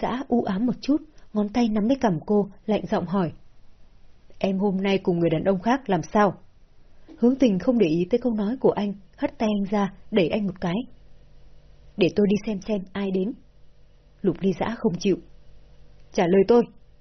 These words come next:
"Chị Hướng Tình!" Ngoài cửa, có tiếng Tần Lịch gọi truyền vào. Hướng Tình trừng mắt giận dữ nhìn Lục Ly Dã. Đôi mày thanh tú chau lại, có chút khó khăn.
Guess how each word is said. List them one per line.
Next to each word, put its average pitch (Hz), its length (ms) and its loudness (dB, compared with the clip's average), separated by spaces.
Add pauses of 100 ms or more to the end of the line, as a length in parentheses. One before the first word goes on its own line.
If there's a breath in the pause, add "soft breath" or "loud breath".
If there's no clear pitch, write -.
(760)
"Chị - 220 0
Hướng 285 200 2
Tình!" 320 220 4 (920)
Ngoài 208 200 0
cửa, 185 240 4 (220)
có 226 160 2
tiếng 208 280 0
Tần 185 160 2
Lịch 170 200 0
gọi - 200 0
truyền 175 260 0
vào. 170 280 2 (560)
Hướng 214 180 0
Tình 196 280 2
trừng 160 240 0
mắt 262 140 -4 (100)
giận 214 140 2 (100)
dữ 226 240 0
nhìn 196 200 0
Lục 165 240 0
Ly 196 120 0 (100)
Dã. 233 180 -2 (560 soft breath)
Đôi 262 140 6
mày 214 200 0
thanh 220 180 0
tú 214 280 0
chau 226 200 -2
lại, 196 240 0 (300 soft breath)
có 190 100 0
chút 277 160 0 (100)
khó 190 160 -4
khăn. 208 260 0